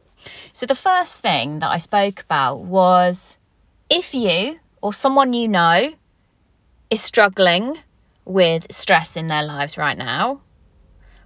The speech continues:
well, very often we feel when we're in stress that we're on a bit of a roller coaster.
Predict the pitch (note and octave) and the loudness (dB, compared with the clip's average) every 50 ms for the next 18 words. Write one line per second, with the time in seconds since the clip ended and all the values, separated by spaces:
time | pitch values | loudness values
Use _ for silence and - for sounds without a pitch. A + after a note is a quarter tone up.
0 | _ - G3 G#3 G#3 A#3+ C4 C4 C4 A3 G3+ - - - F#3 F#3+ F3 F#3 F#3 - | _ -8 -6 0 4 4 6 6 6 4 2 0 -2 -2 -2 0 0 -2 -4 -4
1 | - A3+ G#3+ G3+ G3 F#3+ F#3+ F3+ F3+ F3+ F3+ F3 F3+ F3+ - - - - G3+ F#3 | -2 0 2 2 2 2 0 -2 0 0 -2 -2 -2 -4 -6 -6 -4 2 4 4
2 | E3+ E3+ - - - F3 E3+ - F3 F3+ F3 F3 F3 F3 F3 F3 F3 E3+ - - | 2 2 -2 -4 -2 -2 -2 -2 -2 -2 0 0 0 -2 -2 -4 -6 -8 -10 -14
3 | _ - - F3+ - - B2+ F3+ F#3 F3 F3+ F3 E3 D#3+ D#3 - - D3 D3 D3 | _ -12 -10 -4 -2 -2 -2 0 0 2 2 2 2 2 -2 -4 -4 -4 -4 -4
4 | - - C#3 B2 - - | -6 -6 -6 -6 -6 -6